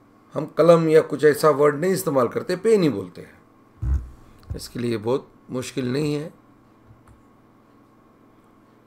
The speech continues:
ये भी वर्ड हम बार बार इस्तेमाल करते हैं, बस इसका स्पेलिंग आप समझ लो, पी एल ई ए एस ई, प्लीज, कृपया,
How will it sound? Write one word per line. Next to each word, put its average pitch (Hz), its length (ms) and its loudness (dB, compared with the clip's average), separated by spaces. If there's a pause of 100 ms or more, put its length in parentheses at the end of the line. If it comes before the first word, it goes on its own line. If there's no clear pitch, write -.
(1200)
ये 175 320 4
भी 220 140 0
वर्ड 190 300 8
हम 175 200 6
बार 151 220 6
बार 156 220 6
इस्तेमाल 147 320 0
करते 135 260 -2
हैं, 180 80 -2
बस 170 160 -2
इसका 147 220 -4
स्पेलिंग 175 400 -2
आप 139 120 2
समझ 127 340 -8
लो, 135 240 -8 (540)
पी 160 220 -4
एल 147 180 4 (120)
ई 175 300 -10 (1120)
ए 180 280 0
एस - 280 -8
ई, 147 300 -8 (280)
प्लीज, 156 560 -6 (1120)
कृपया, 123 360 -4